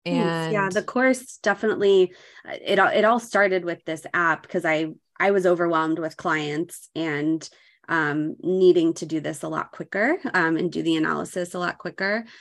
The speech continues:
Speaker 2: Yeah.
Speaker 1: And so it all started with the app. And then, um, people who were using the app were like, "We need a course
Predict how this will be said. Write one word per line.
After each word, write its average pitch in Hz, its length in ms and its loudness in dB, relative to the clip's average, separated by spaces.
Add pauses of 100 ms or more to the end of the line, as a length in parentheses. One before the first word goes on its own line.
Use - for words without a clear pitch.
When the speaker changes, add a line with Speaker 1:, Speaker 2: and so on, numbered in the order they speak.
(100)
Speaker 2:
Yeah. - 160 -6
Speaker 1:
And 165 520 -2 (160)
so 175 140 -4
it 170 60 -2
all 170 120 -4
started 165 260 -4
with 165 120 -8
the 175 120 -2
app. 170 260 0
And 165 160 0
then, 165 340 0 (120)
um, 170 400 -4 (540)
people 190 220 -4
who 180 60 -4
were 165 80 -2
using 165 280 0
the 175 100 -2
app 175 220 -6
were 175 100 -6
like, - 280 -6 (440)
"We 220 120 4
need 285 160 6
a 262 60 -2
course 277 440 -4